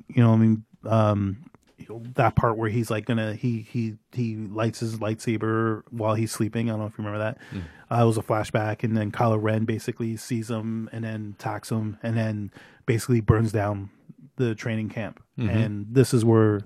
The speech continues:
Speaker 1: the Knights of Ren come into play, 'cause they were part of this, and then apparently they're gonna be in the third film, which I hope, because I think it's kinda stupid to introduce them in the first film and not actually follow through. But that's another story. <laughs> So,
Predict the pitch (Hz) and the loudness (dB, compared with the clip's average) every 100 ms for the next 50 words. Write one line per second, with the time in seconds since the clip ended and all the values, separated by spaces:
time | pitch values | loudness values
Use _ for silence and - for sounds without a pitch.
0 | - 113 110 110 101 104 101 - 104 101 | 0 2 2 -2 -2 0 -2 -4 -6 -6
1 | 95 - - _ - - - - _ - | -8 -12 -16 _ -20 -20 -20 -20 _ 0
2 | 107 95 110 107 - 104 101 98 104 - | 0 0 0 0 -2 -4 -4 -4 -8 -4
3 | 107 101 101 95 - 117 104 104 98 104 | -4 -4 -6 -6 -4 -2 -2 -2 -2 -2
4 | 101 98 87 104 101 104 - - 101 101 | -4 -6 -8 -10 -10 -16 -12 -8 -8 -10
5 | - _ 110 104 - 117 180 101 107 98 | -16 _ -4 -4 -2 -2 -2 -4 -4 -4
6 | 98 92 - 110 135 - - 104 98 101 | -6 -10 -6 -4 -4 -10 -10 -6 -6 -6
7 | - 98 101 104 98 104 95 - 101 104 | -12 -14 -8 -8 -6 -6 -8 -8 -8 -6
8 | 87 101 107 98 101 - 101 82 - 98 | -6 -6 -6 -8 -10 -8 -8 -10 -10 -10
9 | - 151 117 95 90 85 - - _ _ | -6 -4 -4 -4 -8 -10 -14 -16 _ _
10 | - 92 95 139 185 - - - - 170 | -6 -6 0 0 0 -4 -18 -20 10 12
11 | 139 139 120 101 - - - - - 196 | 12 10 10 4 2 -14 -8 -2 8 10
12 | - - 160 143 | 10 12 12 12